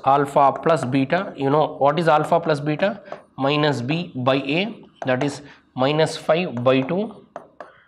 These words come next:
This is alpha plus beta. You got alpha plus beta. Alpha plus beta is minus five by two.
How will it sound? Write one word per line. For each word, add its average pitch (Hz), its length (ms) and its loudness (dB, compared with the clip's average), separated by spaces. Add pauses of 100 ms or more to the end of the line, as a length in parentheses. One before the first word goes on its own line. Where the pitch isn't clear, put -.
(160)
This - 180 -10
is 131 120 0
alpha 139 340 4
plus 135 240 2
beta. 131 260 -2
You 135 120 -2
got 139 180 2
alpha 135 340 4
plus 135 280 0
beta. 127 320 0
Alpha 139 340 2
plus 131 220 -2
beta 135 240 -2
is 131 160 -2
minus 127 400 0
five 147 420 -2
by 123 160 2
two. 127 160 -6